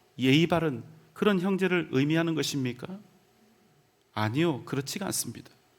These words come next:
여러분, 도둑도요, 자기 부모는 사랑하고 피를 나는 자기 형제는 사랑하는 법입니다. 이런 사랑은 어떤 사랑입니까?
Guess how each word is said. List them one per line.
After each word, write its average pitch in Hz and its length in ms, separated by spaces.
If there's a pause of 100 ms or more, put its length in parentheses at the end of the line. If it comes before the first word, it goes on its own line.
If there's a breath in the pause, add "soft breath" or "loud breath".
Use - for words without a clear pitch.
(1000 soft breath)
여러분, 147 260
도둑도요, 156 840
자기 135 320
부모는 139 360
사랑하고 147 720 (480 soft breath)
피를 185 260
나는 165 240
자기 143 240
형제는 143 360
사랑하는 151 440
법입니다. 113 520 (1160 soft breath)
이런 190 220
사랑은 180 380
어떤 160 260
사랑입니까? 143 640